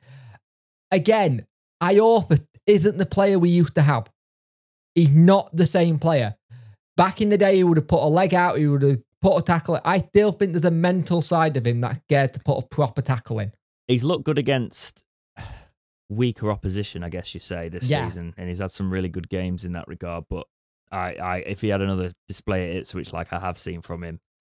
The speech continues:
Speaker 2: and that's what has been described to me, it's not fantastic, is
Speaker 1: Yeah.
Speaker 2: it?
Speaker 1: We're playing Stockdale as a sweeper keeper, which is interesting. There was some period where we were passing, uh, where we were passing it across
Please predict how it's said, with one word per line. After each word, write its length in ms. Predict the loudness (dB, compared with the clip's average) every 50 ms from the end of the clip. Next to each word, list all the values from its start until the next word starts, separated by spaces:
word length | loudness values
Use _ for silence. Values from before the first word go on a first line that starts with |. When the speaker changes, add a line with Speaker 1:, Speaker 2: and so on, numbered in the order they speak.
| _ _ _ -10
Speaker 2:
and 160 | -8 -6 -6
that's 180 | -6 -8 -8
what 140 | -8 -8 -8
has 120 | -8 -10 -10
been 160 | -12 -12 -12
described 500 | -10 -12 -10 -8 -6 -6 -4 -6 -8 -8
to 100 | -12 -12
me, 120 | -12 -10 -12
it's 280 | -12 -12 -12 -10 -8
not 200 | -8 -8 -8 -10 _
fantastic, 600 | -12 -12 -12 -10 -10 -12 -12 -12 -12 -12 -4 -2
is 40 | 0
Speaker 1:
Yeah. 200 | 0 0 -2 -4
Speaker 2:
it? 60 | -6 -10 -16 _ _ _ _ _ _ _ _ _ 2
Speaker 1:
We're 160 | 2 2 4
playing 880 | 2 2 2 2 2 0 0 -2 -2 -2 -2 -2 -2 -2 -2 -2 -4 -4 -6 _ _ _ _ _ _ _ _ _ _ -20 -20 _
Stockdale 480 | _ 2 2 2 2 0 0 2 2 2
as 60 | 2
a 60 | 0
sweeper 460 | 0 -2 -4 -2 0 0 0 0 -2
keeper, 340 | -2 0 0 0 0 0 -2 -4
which 180 | -2 -2 0
is 60 | 0
interesting. 520 | 0 0 0 -2 -2 -4 -4 -4 -4 -2 -2
There 100 | 0 0
was 120 | 0 0
some 240 | 0 0 0 -2 -4
period 460 | -2 0 2 2 2 2 0 0 2
where 120 | 2 2 2
we 120 | 2 2
were 100 | 2 0
passing, 480 | 0 -2 -2 -2 -2 -2 -4 -4 -4 -4 -6
uh, 120 | -6 -6 -6 _ _ _ -20 _ _ _
where 240 | 0 2 2 0 0
we 200 | 0 2 2 2
were 100 | 2 -2
passing 420 | 0 0 -2 -2 0 -2 -4 -2
it 200 | -2 -4 -6 -10 _ _
across 600 | -4 -4 -4 -4 -8 0 2 4 4 2 0 -4